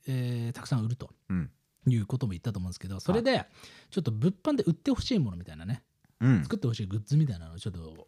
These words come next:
Speaker 1: アンケートで募集しようかなと。
Speaker 2: あ、トイレットペーパーとかね。
Speaker 1: あ、トイレットペーパーは、
Speaker 2: うん。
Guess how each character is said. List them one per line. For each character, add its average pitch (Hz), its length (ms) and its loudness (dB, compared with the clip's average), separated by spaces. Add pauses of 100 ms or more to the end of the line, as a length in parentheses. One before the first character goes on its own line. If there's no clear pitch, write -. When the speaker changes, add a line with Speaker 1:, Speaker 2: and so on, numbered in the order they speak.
Speaker 1:
ア 127 80 0
ン 127 60 2
ケ 131 80 -4
ー - 20 -4
ト 123 100 0
で - 20 -2
募 104 100 -4
集 131 120 -2
し 123 60 -2
よ 139 80 0
う - 20 -4
か 80 100 -10
な 82 80 -16
と。 - 140 -4
Speaker 2:
あ、 92 80 4
ト 95 100 0
イ - 20 4
レ 87 60 2
ッ - 20 -2
ト - 100 -8
ペ 90 120 0
ー 76 40 -4
パ 76 80 -4
ー 76 40 -4
と 85 80 -10
か 87 100 -6
ね。 165 160 -2
Speaker 1:
あ、 87 340 -4
ト 143 80 -2
イ 143 40 0
レ 151 60 -2
ッ - 20 0
ト 156 100 4
ペ 165 160 0
ー 170 100 4
パ 98 120 -6
ー 92 60 -6
は、 104 320 -4
Speaker 2:
う 87 40 -4
ん。 78 180 -4